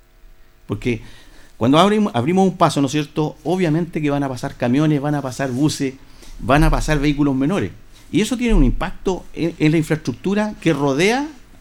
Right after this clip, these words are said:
digamos, el paso. En este caso, lo, los chi-, lo, los chianejos, ¿no es cierto?, se están preparando. ¿Cómo? Eh, eh, mejorando los puentes,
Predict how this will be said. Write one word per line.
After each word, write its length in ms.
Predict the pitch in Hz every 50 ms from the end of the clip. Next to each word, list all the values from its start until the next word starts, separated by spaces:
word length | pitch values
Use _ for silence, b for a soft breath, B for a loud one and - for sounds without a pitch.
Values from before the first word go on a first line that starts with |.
| - -
digamos, 400 | 123 113 127 147 156 165 151 143
el 60 | 156
paso. 340 | - 285 - - - 90 85 - B B B B B
En 140 | B 101 131
este 200 | 143 - 156 135
caso, 360 | 139 165 156 160 175 165 143
lo, 200 | 139 135 131 127 113
los 180 | 117 120 110
chi-, 120 | - 120 117
lo, 520 | 117 107 110 110 104 101 - - - - - -
los 120 | - 92 -
chianejos, 480 | - 107 113 127 151 160 151 - 143
¿no 80 | 127 117
es 40 | -
cierto?, 360 | 147 139 - - 139 147 151 B B B B
se 120 | B 131
están 220 | 110 - 185 190 185
preparando. 520 | 190 175 185 214 240 214 254 135 113 104 - B B B B B B B B
¿Cómo? 320 | - 226 185 139 110 98 - B B B B B B
Eh, 260 | - 110 113 110 107 -
eh, 340 | 117 120 120 110 - - - - -
mejorando 420 | 110 107 - 127 120 127 123 120
los 120 | 113 113 113
puentes, 560 | - 151 156 151 151 - 170 170 - -